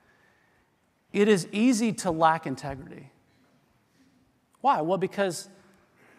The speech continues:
they don't respect you. I mean, some of you have been treated terribly by your bosses. So why should you respect them? I mean, they haven't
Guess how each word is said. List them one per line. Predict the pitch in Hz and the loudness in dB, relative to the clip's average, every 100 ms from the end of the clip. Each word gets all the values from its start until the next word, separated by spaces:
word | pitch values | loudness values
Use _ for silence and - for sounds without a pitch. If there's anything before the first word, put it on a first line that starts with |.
| - | -14
they | 151 170 | 2 4
don't | 214 - | 4 -2
respect | 190 - 196 - | -8 -6 -6 -6
you. | 175 208 | -10 -10
I | 220 _ _ _ _ _ _ _ _ _ _ _ - | -12 _ _ _ _ _ _ _ _ _ _ _ -12
mean, | |
some | 160 214 | -6 -2
of | 214 | -2
you | |
have | 175 | -2
been | 160 | -4
treated | - 160 120 | -6 -8 -10
terribly | - 180 143 135 | -10 -10 -10 -10
by | - | -12
your | - | -14
bosses. | 151 143 - 170 - _ _ _ _ _ _ _ _ _ _ | -14 -16 -20 -20 -20 _ _ _ _ _ _ _ _ _ _
So | - 202 | -2 2
why | 185 190 220 | 4 4 4
should | 220 175 | 0 -4
you | 202 | -4
respect | 180 - 190 185 | -6 -6 -6 -6
them? | 175 233 | -6 -6
I | 156 | -4
mean, | 170 | 0
they | 175 | 2
haven't | 202 190 | 2 0